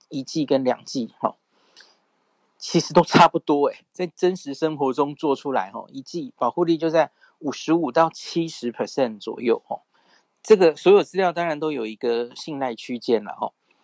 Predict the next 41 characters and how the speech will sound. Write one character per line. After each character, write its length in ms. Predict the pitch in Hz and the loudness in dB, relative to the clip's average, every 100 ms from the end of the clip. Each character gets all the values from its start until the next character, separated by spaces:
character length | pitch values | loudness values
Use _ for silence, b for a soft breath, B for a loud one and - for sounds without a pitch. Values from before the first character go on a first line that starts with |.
| _ | _
它 100 | - | -2
大 120 | 180 190 | 2 4
概 140 | 180 | 4
就 120 | 170 | 2
是 140 | 160 156 | -2 0
做 180 | 170 | 2
出 200 | 151 151 | 2 2
来 120 | 135 117 | 0 0
这 120 | - | -2
样 160 | 131 117 | -2 -2
的 380 | 113 113 - - _ _ _ | -2 -2 -8 -12 _ _ _
范 300 | - 170 123 101 | 0 2 2 -4
围。 260 | - - | -10 -10
那 200 | 165 185 165 - | -4 -2 -4 -8
这 140 | 247 | 4
个 160 | 220 190 | 4 4
英 180 | 202 | 2
国 120 | 185 156 | 0 2
公 160 | 180 | 2
卫 120 | 180 | 0
部 160 | 151 156 | 0 -4
它 120 | 170 | -4
是 260 | 170 170 - _ - | -2 -4 -6 _ -2
综 200 | 180 170 | -2 0
合 100 | 143 | -4
不 160 | - | -6
止 240 | - - 101 | -10 -12 -14
一 320 | 113 117 123 | -8 -6 2
个 420 | - 135 113 - _ _ - | 6 6 6 -6 _ _ -4
研 200 | 117 110 | -2 0
究 260 | 120 131 104 | 4 6 6
啦 140 | - | 0
吼， 140 | - 110 | -8 -6
那 220 | 127 123 127 | -2 -2 0
跟 140 | 131 127 | -4 0
大 120 | 127 | 0
家 160 | 127 | 0
一 60 | 123 | 0
起 140 | - | -4
报 240 | 110 120 104 | 0 4 4
告。 220 | - - | 2 0